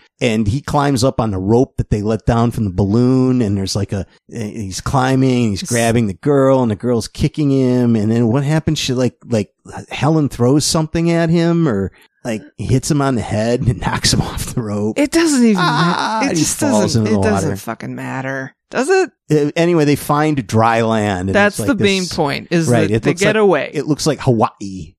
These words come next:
Speaker 2: It is Hawaii.
Speaker 1: I know, but it's supposed to be the top of Mount Everest. I don't know how it got so green and verdant and lush and tropical, but I suppose, you know, over the course of a few hundred years, maybe so.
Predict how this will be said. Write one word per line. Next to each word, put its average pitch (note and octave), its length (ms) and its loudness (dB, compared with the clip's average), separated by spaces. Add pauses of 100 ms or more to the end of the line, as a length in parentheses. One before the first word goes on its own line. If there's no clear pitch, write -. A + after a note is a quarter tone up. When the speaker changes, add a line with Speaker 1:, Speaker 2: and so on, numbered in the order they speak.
(120)
Speaker 2:
It F3 100 0
is A#3+ 160 4
Hawaii. D2+ 500 -2
Speaker 1:
I A#2 120 2
know, A#2+ 240 2
but G#2+ 120 -2
it's - 80 0
supposed C#3+ 220 0
to - 120 -8
be - 20 0
the A2 80 0
top B2 260 -2
of B2 60 -2
Mount A#2+ 240 2
Everest. G#2+ 360 0
I A2 80 0
don't A#2+ 120 2
know A2+ 80 2
how C3 180 -2
it - 80 -6
got B2 160 -2
so D3 140 2
green B2 340 0
and G#2+ 160 0
verdant A#2 420 2
and G#2 220 0
lush B2 240 0
and G#2 100 0
tropical, G2+ 520 -4 (180)
but E3 100 0
I E3+ 60 4
suppose, G3+ 480 0
you F3+ 80 2
know, F3 240 2
over D#3 180 2
the D3+ 80 0
course D3 280 0
of B2 80 0
a A2+ 40 -2
few C#3+ 220 0
hundred A#2+ 260 -2
years, G#2+ 380 2
maybe G2 300 0
so. F2 340 -6